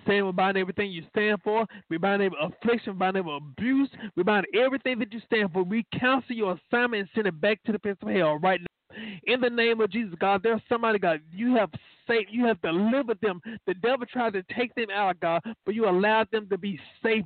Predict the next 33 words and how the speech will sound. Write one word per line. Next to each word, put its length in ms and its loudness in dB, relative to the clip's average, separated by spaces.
God. 380 0
But 120 -4
God, 220 2
we 140 0
speak 240 -4
it 60 0
right 240 0
now, 100 0
God, 260 2
even 360 2
for 120 0
us, 260 2
God, 320 2
if 140 0
we 160 0
have 200 4
falsely 340 -2
represented 840 -2
you, 160 -8
God, 260 2
and 160 -2
we 120 2
have 260 4
done 320 2
things 360 -4
knowingly 520 2
or 160 2
unknowingly, 640 2
God, 260 0
that 140 0
will 180 -4
cause 400 0
harm 340 0